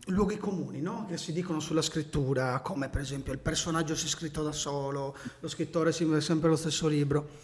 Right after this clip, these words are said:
È un-, è uno di quei li-, luoghi comuni a cui secondo me è bene non credere, ma che man mano che vado avanti nella pratica, nel lavoro, incomincio in qualche modo a introiettare, cioè a, a fare mio, ecco, come dire, a,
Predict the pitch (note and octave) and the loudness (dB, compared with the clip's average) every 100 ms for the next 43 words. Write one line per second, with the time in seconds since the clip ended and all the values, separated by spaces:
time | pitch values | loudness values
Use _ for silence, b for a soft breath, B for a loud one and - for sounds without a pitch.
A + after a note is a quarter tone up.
0 | B B B B - F4 G#3+ - D#4+ E3 | B B B B -8 -4 -4 0 2 2
1 | - C4+ D#3+ - G#3 C#4+ D#4 E4 G#3+ D3+ | 2 4 4 2 2 2 2 2 4 4
2 | D3+ F3+ - F#3 - F#3 C#3+ D3 C3+ D3+ | 0 -2 2 2 4 0 2 2 2 4
3 | C#3 C3 C#3 E3 - B2 G2+ A2 D3 A#3+ | 4 4 4 4 2 -2 -2 2 2 2
4 | - - - B B B - - - D4 | -6 -18 -20 B B B -8 -6 2 6
5 | D4 A#3+ D#3 - - - - - - G3+ | 6 4 2 -4 -10 -12 -14 -8 -2 0
6 | A3 D#3+ A2+ A2+ D#3+ D3 D3 A3+ A3 - | 0 0 -2 -4 -4 0 0 2 0 -2
7 | C#3+ C#3+ C#3 F3 D#3 A#2+ A#2 D3+ D3 B | -6 -4 2 2 2 0 2 0 -2 B
8 | B B B B - _ - - - E4 | B B B B -20 _ -20 -20 -4 -2
9 | C#4+ G#3+ G3+ G3+ A#3 - C4 D3 C3 C#3+ | 0 0 0 2 2 2 0 0 0 -2
10 | C#3+ C#3 C#3+ C#3+ - - F#3 - E3+ E3 | -2 -2 -4 -6 -10 -6 -6 -4 -4 -2
11 | E3 E3 F3 - - A3 F3+ F3+ B2 - | -4 -6 -2 -2 6 8 8 6 2 -4
12 | B2+ - C3+ D#3 D3 - - - | -6 -4 -2 -2 0 -2 -2 -6